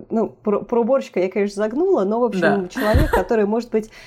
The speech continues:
Speaker 1: ниже по званию, например, приезжает девушка-арт-директор, и с ней приезжает её помощник-дизайнер. Там, он может быть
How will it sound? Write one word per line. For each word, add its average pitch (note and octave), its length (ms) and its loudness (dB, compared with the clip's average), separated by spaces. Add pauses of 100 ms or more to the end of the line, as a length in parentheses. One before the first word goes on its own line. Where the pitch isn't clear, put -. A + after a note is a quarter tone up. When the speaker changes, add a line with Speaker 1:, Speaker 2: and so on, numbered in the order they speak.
(100)
Speaker 1:
ниже B3 400 2
по G#3 180 0
званию, C4 500 0
например, G3+ 500 -2
приезжает G#3 460 -2
девушка-арт-директор, F#3+ 1120 -2
и - 160 -8
с - 80 -12
ней F4+ 140 0
приезжает B3+ 560 -2
её A3 180 -2
помощник-дизайнер. G3 1080 -4
Там, C#3+ 300 -12
он A3 140 -2
может A#3 180 -4
быть A3 140 -10